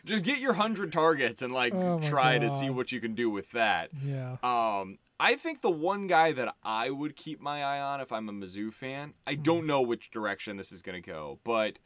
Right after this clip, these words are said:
Speaker 1: Kobe Whiteside's played two games
Speaker 2: Yeah.
Speaker 1: this season.
Speaker 2: Yeah.
Speaker 1: I thought he was gonna be a guy. I, kn-, I, he's got the size limitations, obviously, but we've seen short, shorter guys go in the draft before at defensive tackle.
Speaker 2: Yep.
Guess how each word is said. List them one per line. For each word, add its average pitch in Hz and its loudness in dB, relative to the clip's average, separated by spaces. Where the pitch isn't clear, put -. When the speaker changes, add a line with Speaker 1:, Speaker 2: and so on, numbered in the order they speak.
Speaker 1:
Kobe 339 0
Whiteside's 151 0
played 131 -2
two 123 -8
games 113 -4
Speaker 2:
Yeah. 165 4
Speaker 1:
this 147 0
season. 135 -8
Speaker 2:
Yeah. 135 -4
Speaker 1:
I 214 4
thought - 0
he 180 0
was 175 0
gonna 170 0
be 160 0
a - -4
guy. 147 2
I, 143 -4
kn-, 160 -10
I, - -8
he's 170 -4
got 170 2
the - -10
size 107 0
limitations, 95 -8
obviously, 90 -6
but 110 -4
we've 233 -4
seen 165 -6
short, 135 -6
shorter 113 -6
guys 98 -4
go 98 -2
in 101 -12
the 101 -12
draft 92 -12
before 104 -8
at 87 -8
defensive 107 -16
tackle. 117 -6
Speaker 2:
Yep. 208 -4